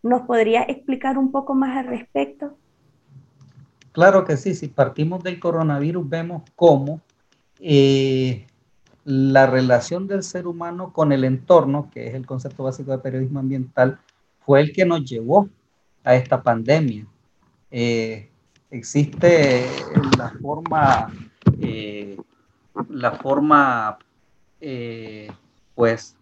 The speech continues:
Speaker 2: caricaturesca de decir que alguien, un chino, se tomó una sopa con un murci-, de un murciélago vivo y resultó la pandemia. Pues bien, eh, sí, sí, eso es lo que ocurre.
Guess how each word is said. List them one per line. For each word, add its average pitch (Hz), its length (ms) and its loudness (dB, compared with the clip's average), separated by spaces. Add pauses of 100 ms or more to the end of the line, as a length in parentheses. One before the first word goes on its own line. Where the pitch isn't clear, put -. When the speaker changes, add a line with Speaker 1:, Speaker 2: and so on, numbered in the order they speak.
(140)
Speaker 2:
caricaturesca 123 920 0 (400)
de 120 200 -2
decir 151 320 -4
que 127 160 -10
alguien, 139 640 -4
un 143 160 -2
chino, 147 380 2
se 127 140 -10
tomó 131 600 -2 (320)
una 139 240 2
sopa 143 460 0
con 113 160 -8
un 139 160 -2
murci-, 139 260 -4
de 127 160 0
un 127 160 4
murciélago 151 540 4
vivo 147 340 4 (440)
y 147 440 8 (320)
resultó 135 720 2
la 131 160 6
pandemia. 127 640 0
Pues 113 180 -2
bien, 214 320 4 (640)
eh, - 380 -20
sí, - 500 -2
sí, 185 300 -2
eso 170 220 2
es 185 60 4
lo 190 120 -2
que - 80 -6
ocurre. 120 500 -6